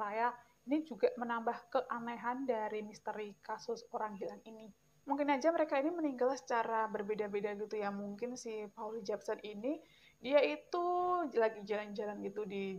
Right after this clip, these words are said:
jalan raya, terus dia nggak sengaja ketemu penculik, terus dia diculik pas di jalan raya gitu. Tapi kenapa baunya cuman sampai situ aja gitu loh. Namun, jika ini adalah pembunuhan berantai, kenapa setelah lima tahun kasus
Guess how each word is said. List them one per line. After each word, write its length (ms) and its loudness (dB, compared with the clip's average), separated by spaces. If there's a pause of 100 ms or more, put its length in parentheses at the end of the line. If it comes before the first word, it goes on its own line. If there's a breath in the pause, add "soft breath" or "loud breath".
jalan 400 0
raya, 480 2 (320 loud breath)
terus 240 4 (160)
dia 400 0
nggak 160 -6
sengaja 400 -6
ketemu 480 -2
penculik, 560 2
terus 240 -6
dia 240 2
diculik 480 -6
pas 240 -6
di 240 -10
jalan 320 0
raya 320 0
gitu. 400 0 (400 loud breath)
Tapi 240 -2
kenapa 400 0
baunya 400 2
cuman 240 -6
sampai 240 -10
situ 240 -4
aja 480 2
gitu 240 -4
loh. 160 -4 (440)
Namun, 640 4
jika 240 6
ini 160 6
adalah 240 6
pembunuhan 560 -2
berantai, 560 2
kenapa 560 0
setelah 400 -6
lima 240 2
tahun 560 4
kasus 320 -10